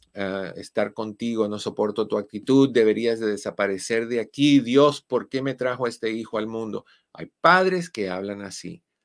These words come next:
¿Tú no me crees? Escucho de ellos todos los días. No nada más de ellos, lo escucho del, de, de,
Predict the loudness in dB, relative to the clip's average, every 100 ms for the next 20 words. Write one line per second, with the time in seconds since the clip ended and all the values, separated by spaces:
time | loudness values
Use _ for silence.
0 | _ _ 0 2 2 0 -2 2 2 2
1 | -2 -16 _ _ _ _ -16 -16 -12 -6
2 | -6 -4 -2 0 0 -2 -8 -12 _ _
3 | _ _ _ _ -2 -2 -4 -10 -12 -12
4 | -10 -10 -10 -16 _ _ _ -12 -6 0
5 | 0 2 4 2 0 0 2 2 -2 -8
6 | -12 -20 -20 -8 -8 -8 -8 -6 -4 -2
7 | -2 -2 -6 -4 -4 -4 -4 0 0 -2